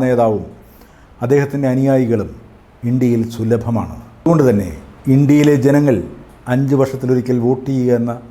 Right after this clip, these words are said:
ഒരു കൃത്യമല്ലാതെ ജനാധിപത്യ പ്രക്രിയയിൽ ഇടപെടാൻ അവൻ അവകാശമില്ലാത്തിടത്തോളം കാലം ഇവിടെ കരയുന്ന ഒരു നേതാവുണ്ടാവില്ല. അഴിമതി നടത്തിക്കൊണ്ട് പൊട്ടിച്ചിരിക്കുന്ന നേതാക്കന്മാർ മാത്രമേ ഉണ്ടാകൂ.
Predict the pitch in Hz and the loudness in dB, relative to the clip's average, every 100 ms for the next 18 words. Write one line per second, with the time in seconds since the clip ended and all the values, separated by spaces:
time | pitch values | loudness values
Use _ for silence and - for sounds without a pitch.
0 | - 127 123 - - 139 120 107 98 87 | -6 -4 -4 -6 -2 -2 0 -2 -4 -8
1 | - - - - - 123 127 139 147 147 | -16 -20 -20 -20 -6 0 2 4 2 2
2 | 143 139 143 135 131 131 131 127 127 120 | 0 0 -4 -4 -6 -6 -4 -2 -2 0
3 | 127 123 120 117 117 123 127 120 123 143 | 0 0 -2 -4 -10 -6 -4 -4 0 0
4 | 147 147 131 127 123 117 113 110 107 110 | 0 -6 -6 -6 -6 -10 -8 -8 -8 -6
5 | 117 92 - - - - - - - _ | -4 -6 -10 -20 -20 -20 -20 -20 -20 _
6 | _ - - _ 120 117 123 120 120 - | _ -20 -20 _ -4 0 2 2 0 -10
7 | - - 117 110 127 123 123 117 - - | -20 -8 -4 0 0 0 -2 -6 -14 -20
8 | - - 113 110 113 117 117 110 104 101 | -20 -10 -6 -2 0 2 0 0 -2 -2
9 | 95 85 - - - - - - 127 151 | -6 -10 -18 -20 -20 -20 -16 -2 0 2
10 | 156 156 147 156 135 139 107 107 - - | 2 0 0 -2 -4 -2 -4 -6 -16 -4
11 | 156 156 185 180 143 139 135 127 131 131 | -4 -2 -2 -2 -2 -2 -2 0 0 0
12 | 131 127 120 113 113 123 120 135 127 113 | -2 -2 -2 -2 -2 -2 -2 -2 -2 -2
13 | 104 98 | -4 -6